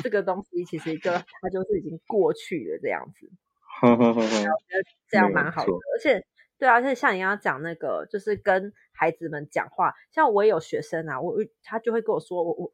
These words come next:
Speaker 1: 他说我跟我爸吵架，然后我就问他说：
Speaker 2: 嗯。
Speaker 1: “那你爸爸跟你说什么？”然后他就想了一下，他说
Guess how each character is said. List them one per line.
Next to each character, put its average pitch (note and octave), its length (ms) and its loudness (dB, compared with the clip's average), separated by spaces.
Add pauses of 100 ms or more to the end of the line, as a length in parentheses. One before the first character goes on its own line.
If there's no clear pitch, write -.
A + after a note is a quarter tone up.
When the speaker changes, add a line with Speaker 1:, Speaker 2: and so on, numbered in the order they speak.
Speaker 1:
他 F3+ 240 -10
说 G#3+ 200 2
我 F3+ 80 0
跟 A#3+ 100 0
我 D#3 80 0
爸 C#3 280 -2
吵 - 280 -18
架， - 240 -14 (480)
然 B3+ 80 -2
后 D4 80 6
我 B3 40 0
就 C4+ 120 -2
问 B3+ 220 8
他 A#3 140 -4
说： A3+ 320 -4
Speaker 2:
嗯。 - 100 -12
Speaker 1:
“那 B3 160 0
你 D#3+ 240 -8
爸 G3 140 2
爸 E3+ 120 -2
跟 F3+ 160 -6
你 D#3+ 80 -14
说 - 340 -10
什 - 160 -20
么？” - 60 -20 (800)
然 A3+ 120 -8
后 D4+ 40 -4
他 D4 140 -6
就 F4 80 2
想 F#3 260 -4
了 E3 100 -10
一 F#3+ 40 -8
下， C#4 120 -6
他 C4+ 140 -8
说 D4 480 -4